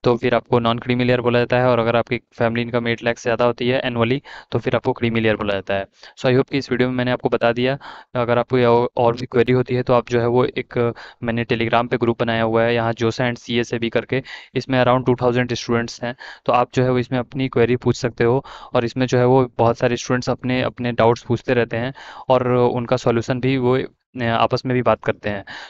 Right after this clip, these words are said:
So, आप जो है वो इस, अ, ग्रुप को ज्वाइन कर सकते हो। इसका लिंक भी मैं आपको डिस्क्रिप्शन बॉक्स में दे दूंगा, तो वहाँ से आप जो है वो ज्वाइन कर लेना, तो ताकि आपको जो भी कोई क्वेरी हो, क्वेरी होगी, तो आप इसका, इसमें जो है वो अपनी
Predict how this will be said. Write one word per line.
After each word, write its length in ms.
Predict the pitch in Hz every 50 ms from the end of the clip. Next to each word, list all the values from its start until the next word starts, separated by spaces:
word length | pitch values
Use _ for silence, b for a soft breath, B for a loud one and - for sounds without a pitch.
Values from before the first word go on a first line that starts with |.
| B -
So, 60 | -
आप 140 | 123 120 120
जो 120 | 123 123
है 80 | 123 127
वो 320 | 123 127 131 131 131 131
इस, 280 | - 131 - - - 127
अ, 200 | 123 120 117 117
ग्रुप 300 | - - - 131 - -
को 80 | 127
ज्वाइन 220 | 113 120 120 120 123
कर 120 | - 127
सकते 280 | - - 127 - - 120
हो। 60 | 120
इसका 200 | 117 - - 120
लिंक 220 | 117 120 120 117
भी 80 | - 127
मैं 100 | 123 123
आपको 240 | 117 - - 127 120
डिस्क्रिप्शन 440 | 117 117 - - 123 - - 120 127
बॉक्स 180 | 120 113 -
में 100 | 123 113
दे 100 | 117 120
दूंगा, 280 | 120 120 117 117 123 135 B B B B B B -
तो 60 | 120
वहाँ 160 | 113 113 120
से 120 | - -
आप 100 | 120 113
जो 100 | 113 120
है 60 | 113 117
वो 120 | 120 123
ज्वाइन 240 | - 123 113 113 113
कर 140 | - 113 104
लेना, 320 | 104 104 101 101 98 92 B B B B B B -
तो 120 | 123 120
ताकि 300 | - _ - 117 110 127
आपको 220 | 117 113 - 127 120
जो 120 | 127 123
भी 140 | 117 120 117
कोई 220 | - - 120 120
क्वेरी 460 | 120 - _ _ _ - 117 117 120
हो, 180 | 120 120 123 123
क्वेरी 360 | - - - 117 117 117 127
होगी, 320 | 120 120 117 117 135 143 147
तो 120 | - 127
आप 120 | 113 -
इसका, 260 | 113 - - - 120 117 117 - - _ -
इसमें 260 | - - - 120 117
जो 120 | 110 120
है 80 | 117 113
वो 120 | 117 127
अपनी 280 | 135 - - 127 143